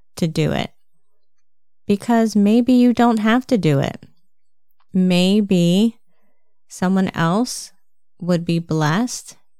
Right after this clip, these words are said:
to be able to make some money to do something for you that they love to do. Maybe they're really passionate about what they do and they would love to do it.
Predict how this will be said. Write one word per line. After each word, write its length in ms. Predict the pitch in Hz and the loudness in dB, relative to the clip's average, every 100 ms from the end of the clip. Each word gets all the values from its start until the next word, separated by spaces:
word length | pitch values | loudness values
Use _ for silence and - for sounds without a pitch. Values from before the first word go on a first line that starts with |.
| - | -8
to 160 | 185 | -6
be 220 | 170 165 160 | -2 -2 -2
able 160 | 165 | -4
to 140 | 165 156 | -4 -4
make 280 | 156 156 | -4 -4
some 260 | - 165 160 | -6 -4 -2
money 440 | 151 151 175 233 - | -2 -2 -2 -4 -6
to 120 | - | -8
do 220 | 151 156 165 | -4 -4 -4
something 440 | - 160 - 160 | -4 -6 -2 -4
for 280 | - 160 156 | -4 -6 -4
you 260 | 156 175 | -2 -2
that 300 | 175 135 - | -4 -6 -8
they 400 | - 156 156 156 165 | -4 -2 0 -2 -2
love 340 | 151 147 147 | -2 -4 -6
to 100 | - | -10
do. 280 | 151 147 - | -6 -4 -4
Maybe 300 | 139 156 156 | -4 -4 -4
they're 160 | 165 156 | -4 -4
really 300 | 160 151 151 | -4 -4 -6
passionate 580 | - 147 151 - 165 156 | -6 -6 -4 -4 -4 -2
about 280 | 160 151 | -4 -4
what 180 | - 156 | -4 -4
they 140 | 156 156 | -4 -4
do 320 | 147 156 156 | -4 -4 -2
and 200 | 151 156 | -4 -4
they 80 | 156 | -2
would 220 | 156 151 | -4 -4
love 400 | 151 151 151 147 | -4 -2 -4 -4
to 100 | 160 | -8
do 260 | 151 156 156 | -6 -6 -6
it. 280 | - - | -8 -14